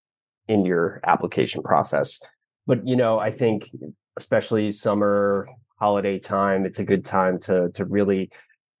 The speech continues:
um, nurture your, your network, um, connect with people, have deeper conversations out there with people within the industry doing similar things. Just anyone out there that, um, you've been thinking about leveraging or just haven't had the time, maybe that's the time to,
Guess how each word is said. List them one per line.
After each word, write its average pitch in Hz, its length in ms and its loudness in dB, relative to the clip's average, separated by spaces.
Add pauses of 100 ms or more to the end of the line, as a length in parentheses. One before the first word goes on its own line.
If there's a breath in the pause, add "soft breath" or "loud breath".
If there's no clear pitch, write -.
(140)
um, 101 480 0
nurture 107 400 0
your, 101 400 0
your 113 140 0
network, 110 560 0 (240)
um, 92 500 0 (200)
connect 107 420 0
with 110 160 0
people, 101 440 -2
have 98 260 0
deeper 104 260 0
conversations 101 880 0
out 95 220 -2
there 95 140 0
with 92 120 -6
people 98 480 -2
within 98 240 -4
the 110 140 2
industry 117 480 0
doing 98 300 0
similar 107 420 0
things. 110 420 0
Just - 460 -2
anyone 156 320 2
out 110 220 -2
there 113 180 0
that, 101 380 -4
um, 92 260 -4
you've 95 140 0
been 95 120 -2
thinking 110 380 0
about 98 380 0
leveraging 101 400 -2
or 95 120 0
just - 220 -8
haven't 98 240 0
had 104 160 0
the - 80 -8
time, 101 400 0
maybe 104 180 0
that's 92 260 -4
the 92 60 -18
time 92 280 -2
to, 90 260 -2